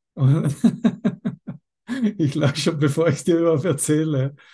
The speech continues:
Ich habe in dem Moment dann bestimmt, na ja, früher war es so, also über sechzig will ich ja gar nicht werden.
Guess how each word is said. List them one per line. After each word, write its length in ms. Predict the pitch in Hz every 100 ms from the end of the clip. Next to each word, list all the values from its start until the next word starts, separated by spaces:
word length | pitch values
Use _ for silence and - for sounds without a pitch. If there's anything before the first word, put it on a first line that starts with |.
| - 139 - 160 160 139 - - _ - 151 - _ _ _ _ _ _ _ -
Ich 200 | 127 135
habe 220 | 151 170
in 140 | 147
dem 180 | 139 156
Moment 480 | 165 147 143 170 170
dann 160 | 139 127
bestimmt, 580 | 135 - 135 139 139 _ _ _
na 140 | - 269
ja, 480 | 123 113 135 139 - _ _
früher 380 | - 139 160
war 140 | 135 127
es 160 | 135
so, 360 | 131 120 131 127 - _
also 280 | 127 117 147
über 280 | 180 202 208
sechzig 640 | 160 151 156 - 139 107
will 180 | 151 170
ich 140 | 139
ja 100 | 131
gar 220 | 113 113
nicht 320 | 117 117 - 117
werden. 540 | 120 127 131 120